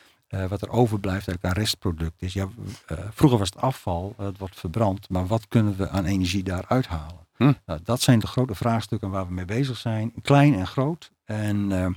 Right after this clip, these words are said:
Speaker 1: het belangrijkste vind ik zelf een aantal jaren geleden. Begint het met het be-, in het bedrijf intern. Wat ik noem, en ik ben hier ook Terschellinger, ik woon hier, ik heb ook een haven waar ik verantwoordelijk zijn. Het gaat erom dat die jongens in de haven, we hebben hier het meest duurzame haven van Terschelling bijvoorbeeld, hè, waar je nu bent te gast.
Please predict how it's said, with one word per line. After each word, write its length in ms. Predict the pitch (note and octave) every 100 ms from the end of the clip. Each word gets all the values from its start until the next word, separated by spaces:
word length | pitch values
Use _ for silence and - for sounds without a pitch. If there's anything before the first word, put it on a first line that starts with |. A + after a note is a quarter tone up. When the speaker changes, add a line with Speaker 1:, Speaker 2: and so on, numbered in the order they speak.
| - _ - - - _ -
Speaker 1:
het 120 | F#2+
belangrijkste 500 | G#2+ A2+ B2+ B2+ -
vind 160 | - A2+
ik 80 | -
zelf 260 | G#2+ G#2
een 100 | G#2
aantal 220 | G2+ G#2
jaren 300 | G2 F2+ F#2
geleden. 400 | F2+ G2+ F#2+ G2+
Begint 300 | - - B2
het 80 | A#2+
met 140 | G2 F#2+
het 180 | E2
be-, 140 | D#2+ -
in 200 | C#3+ D3
het 120 | G2
bedrijf 380 | F#2 G2+ G2 F2
intern. 560 | F2+ - C3+ C#3+ C#3+ - _ _ _
Wat 120 | - A2
ik 120 | G#2+
noem, 300 | A#2+ B2 A#2+
en 220 | F#2 F#2 _ -
ik 160 | F2+ F2+
ben 100 | F#2
hier 160 | F2
ook 80 | A2+ _
Terschellinger, 640 | - D#2 - C#3 C#3+ C3 G#2+
ik 80 | D#2
woon 240 | A2+ C3
hier, 260 | B2 B2+ A2+
ik 120 | D#2+
heb 180 | - -
ook 100 | -
een 80 | E2
haven 340 | G#2 B2+ B2+ A#2
waar 120 | A2
ik 80 | -
verantwoordelijk 460 | G#2+ G#2+ A2 G#2
zijn. 200 | - G2+
Het 120 | F#2 -
gaat 280 | C3+ D3
erom 160 | C#3+ A#2
dat 140 | G#2+
die 100 | -
jongens 300 | A2 C3+ A#2+
in 60 | G#2
de 60 | G#2
haven, 300 | B2+ B2+ A2
we 60 |
hebben 180 | G#2+ G2+
hier 100 | G#2
het 120 | G2
meest 220 | C3 A#2
duurzame 440 | A#2+ C3+ G#2+ F#2+ F2+
haven 340 | A2 D3 C#3+
van 140 | - C3+
Terschelling 420 | A#2 - B2 A2
bijvoorbeeld, 460 | A2 B2+ A#2 B2
hè, 140 | B2+ C3
waar 100 | A2+
je 60 |
nu 140 | A2+ G#2+
bent 180 | A2 G2+
te 60 |
gast. 340 | - G2+ -